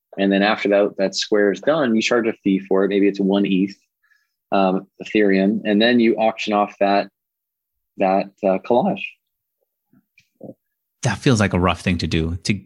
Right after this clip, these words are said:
Speaker 2: to pay the artist
Speaker 1: Could be.
Speaker 2: to be a part of this.
Speaker 1: No, they pay you. So it could
Speaker 2: They,
Speaker 1: be any artist in
Speaker 2: so
Speaker 1: the
Speaker 2: the
Speaker 1: world.
Speaker 2: artists
Speaker 1: So they just
Speaker 2: pay
Speaker 1: buy the
Speaker 2: in order to,
Speaker 1: box.
Speaker 2: to buy
Speaker 1: And
Speaker 2: the
Speaker 1: they
Speaker 2: box,
Speaker 1: submit,
Speaker 2: and then you get to
Speaker 1: they
Speaker 2: sell
Speaker 1: put
Speaker 2: it?
Speaker 1: their art on there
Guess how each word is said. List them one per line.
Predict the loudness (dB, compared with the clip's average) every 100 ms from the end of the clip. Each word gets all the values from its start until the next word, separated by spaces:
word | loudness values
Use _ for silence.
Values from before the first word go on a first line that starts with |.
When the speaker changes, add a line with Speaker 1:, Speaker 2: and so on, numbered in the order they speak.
| _ _ -8
Speaker 2:
to | -8
pay | -4 -2 2 2
the | 0 -2
artist | 0 2 2 2 0
Speaker 1:
Could | -2
be. | -10 -6
Speaker 2:
to | -2
be | 0 -2
a |
part | -2 0 2 2
of | 2
this. | 0 0 -6 -14 -20 _ _ _ -4
Speaker 1:
No, | 0 2 4
they | 2 2
pay | 2 2
you. | 4 2 0 0
So | -2
it | 2
could |
Speaker 2:
They, | 2 2
Speaker 1:
be |
any | 2 2
artist | 2 0 0
in | 2
Speaker 2:
so |
Speaker 1:
the | 4
Speaker 2:
the |
Speaker 1:
world. | 4
Speaker 2:
artists | 4 4 4
Speaker 1:
So |
they | 4
just | 4
Speaker 2:
pay | 4 4
Speaker 1:
buy | 4
the | 4
Speaker 2:
in | 4
order | 4 2
to, |
Speaker 1:
box. | -2 -6 -14 -4
Speaker 2:
to | -4
buy | -2 0 2
Speaker 1:
And |
Speaker 2:
the | 4
Speaker 1:
they |
Speaker 2:
box, | 4 4
Speaker 1:
submit, | 4 2 2
Speaker 2:
and | 2
then | 4 2 -2 -6
you | 0 2 4
get | 0 0
to |
Speaker 1:
they | 0
Speaker 2:
sell | 2 2
Speaker 1:
put | 2
Speaker 2:
it? |
Speaker 1:
their | 2 2
art | 2 2
on | 0
there | 0 -2